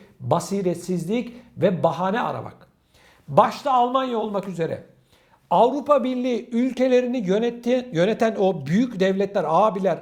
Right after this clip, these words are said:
Almanya, İspanya, İtalya, Fransa gibi abiler, hem nüfus olarak hem de ekonomik olarak büyük devletler, şu anda bu devletleri yönetenlerin hepsinin derhal istifa etmesi gerekiyor.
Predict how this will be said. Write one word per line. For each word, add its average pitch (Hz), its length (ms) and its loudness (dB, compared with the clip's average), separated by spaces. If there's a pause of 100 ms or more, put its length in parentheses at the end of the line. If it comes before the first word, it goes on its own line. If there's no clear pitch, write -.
Almanya, 180 580 0
İspanya, 190 600 -4
İtalya, 190 520 0
Fransa 185 640 -2 (380)
gibi 185 420 0
abiler, 180 680 2 (280)
hem 180 240 -6
nüfus 190 260 -6
olarak 185 300 0
hem 175 160 -2
de 170 40 -4
ekonomik 180 360 -2
olarak 175 360 -2
büyük 180 240 -4
devletler, 147 500 -2 (1120)
şu - 300 4
anda 262 420 2 (340)
bu 196 300 -2
devletleri 214 600 0
yönetenlerin 233 880 -2
hepsinin 233 800 -4
derhal 262 580 2 (100)
istifa 254 460 0
etmesi 185 400 -12
gerekiyor. - 400 -16